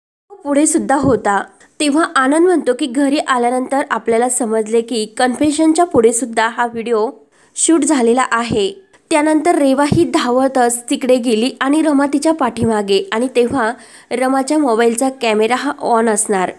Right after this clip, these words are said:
आणि त्या दरम्यान हे सर्व शूट झाले असणार आणि त्या रेवाला नक्की स्पेच मिळाली असणार. हे सर्व कांड करण्यासाठी याच गोष्टीचा तिने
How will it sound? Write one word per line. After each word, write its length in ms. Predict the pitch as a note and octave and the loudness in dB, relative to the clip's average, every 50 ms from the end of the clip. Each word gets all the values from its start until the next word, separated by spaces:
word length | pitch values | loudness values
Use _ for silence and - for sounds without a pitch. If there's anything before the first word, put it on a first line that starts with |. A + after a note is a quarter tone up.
| - _ _ - | -16 _ _ -4
आणि 180 | C4 C#4+ E4 | -2 0 0
त्या 160 | D#4+ - F#4+ G4 | 0 0 0 0
दरम्यान 440 | D#4+ D4 C4+ C4+ C#4 D4 D#4 E4+ | 0 0 0 0 0 0 0 0
हे 160 | F4 D#4+ D#4 C#4+ | -2 -2 -4 -4
सर्व 300 | - D4 C#4 C#4 D4 E4 | -4 -4 -4 -2 -2 -4
शूट 220 | D#4+ - - C#4+ A#3+ | -4 -2 -2 -4 -2
झाले 300 | A#3 C4+ C4 A#3 G#3 G#3 | -2 -2 -2 0 0 0
असणार 440 | G#3+ G#3+ - - B3 A3+ G#3+ G#3+ G#3+ - - | 0 0 -2 -2 -2 -2 0 -2 -2 -4 -4
आणि 360 | - A3 A3+ A#3+ A#3 G#3+ A3+ A3+ - - - - _ - | -2 -2 0 0 0 0 -2 -4 -6 -12 -20 -16 _ -2
त्या 120 | C#4 C4+ | -2 2
रेवाला 420 | C4 C4 A#3+ A#3+ B3 B3 C4 C4+ | 2 2 2 2 2 2 2 2
नक्की 520 | C4+ C4 A3+ A#3 A#3 - - B3+ A#3 B3 C4 | 2 2 0 -2 -2 -4 -4 -2 -2 0 -2
स्पेच 440 | - - - A#3+ G#3+ A3 A3 - B3+ | -4 -2 2 2 2 2 2 -2 0
मिळाली 320 | A#3 A3 G#3 G#3 G3+ G#3 | 0 2 2 2 2 2
असणार. 420 | G#3 G#3+ - - A3 G3 F#3 F3+ - - _ C#4+ | 0 0 0 -2 -2 -2 -2 -2 -6 -6 _ 0
हे 100 | D4 D4 | 0 2
सर्व 320 | C#4+ E4 D#4 D#4 D4+ E4 F4 E4 | 2 2 2 2 2 0 0 0
कांड 240 | D#4 B3+ A3+ A#3+ B3+ | 0 0 0 0 0
करण्यासाठी 800 | B3 - A#3+ A3+ A3 A#3 A#3 A#3+ A#3+ C4 B3 B3 D4+ D#4+ - - | 0 0 0 0 2 0 0 0 -2 -4 -4 -2 -2 -2 0 0
याच 220 | C#4+ C#4 D#4 D#4+ F4+ | 0 0 0 0 0
गोष्टीचा 480 | D4 D#4 C#4 - D4+ C4+ B3 C#4+ C#4+ | 0 0 0 0 -2 -2 0 0 0
तिने 240 | C#4 C#4+ A#3+ A#3 C4 | 0 0 0 0 0